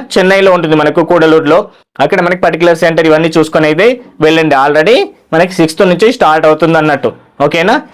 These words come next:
ఉమెన్ మిలిటరీ పోలీస్ ఏదైతే ఉమెన్ ఆర్మీ జీడీ కానీ ఏదైతే నర్సింగ్ సంబంధించిన వాళ్ళైనా కానీ, కాబట్టి అందరికీ కూడా ఒక కాన్ఫిడెంట్గా మీరైతే ముందుకైతే వెళ్ళండి, ఖచ్చితంగా సక్సెస్ అయ్యి రావాలి. ఎందుకంటే మనకి చాలా ఛాన్స్ అయితే ఇచ్చారు. ఇక్కడ only క్వాలిఫై,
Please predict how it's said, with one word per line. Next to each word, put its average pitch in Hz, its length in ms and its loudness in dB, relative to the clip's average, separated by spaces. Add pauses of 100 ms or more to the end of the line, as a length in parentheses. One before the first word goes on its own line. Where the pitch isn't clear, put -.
(140)
ఉమెన్ 165 280 0
మిలిటరీ 160 240 0 (100)
పోలీస్ 160 320 2
ఏదైతే 160 340 2 (400)
ఉమెన్ 160 240 0
ఆర్మీ 156 300 0
జీడీ 156 260 2
కానీ 196 180 2 (440)
ఏదైతే 160 260 2 (100)
నర్సింగ్ 180 340 -2
సంబంధించిన 160 360 0
వాళ్ళైనా 139 380 0
కానీ, 107 180 -6 (640)
కాబట్టి 170 320 0 (200)
అందరికీ 175 360 0 (100)
కూడా 160 220 2 (160)
ఒక 156 200 -2
కాన్ఫిడెంట్గా 185 640 0 (160)
మీరైతే 165 380 2
ముందుకైతే 165 460 0
వెళ్ళండి, 151 280 0 (120)
ఖచ్చితంగా 170 720 0 (540)
సక్సెస్ 165 320 0
అయ్యి 170 180 2
రావాలి. 147 300 2
ఎందుకంటే 151 320 0
మనకి 185 240 0
చాలా 170 260 2
ఛాన్స్ 165 260 0
అయితే 165 180 0
ఇచ్చారు. 120 220 0 (180)
ఇక్కడ 175 200 -2
only 214 220 0
క్వాలిఫై, 202 360 0